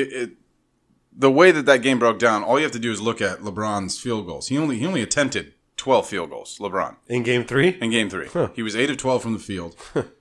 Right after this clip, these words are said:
Speaker 1: He had twenty-seven points.
Speaker 2: Interesting.
Speaker 1: Um, he was eight of ten from the line. And when he shoots twelve times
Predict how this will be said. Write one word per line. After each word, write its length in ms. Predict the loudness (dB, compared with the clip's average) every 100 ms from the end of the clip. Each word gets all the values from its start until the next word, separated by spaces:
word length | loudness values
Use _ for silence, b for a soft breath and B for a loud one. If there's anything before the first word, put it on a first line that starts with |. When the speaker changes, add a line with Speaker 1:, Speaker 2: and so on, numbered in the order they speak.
| _ _ _
Speaker 1:
He 80 | -10
had 120 | -8
twenty-seven 540 | -6 -4 -2 0 -2 -4
points. 500 | -8 -8 -8 -12 -12
Speaker 2:
Interesting. 520 | -12 -12 -16 -18 -18
Speaker 1:
Um, 480 | -10 -6 -6 -6 -10 -12
he 80 | -12
was 140 | -6
eight 160 | -4 -2
of 80 |
ten 180 | 2 2
from 120 | 2
the 60 | 0
line. 360 | 4 4 4 -2 b b b b
And 240 | 0 2 4
when 180 | 2 4
he 180 | 2
shoots 300 | 4 2 0
twelve 400 | -2 4 6 6
times 760 | 4 2 2 2 -2 -10 -12 -14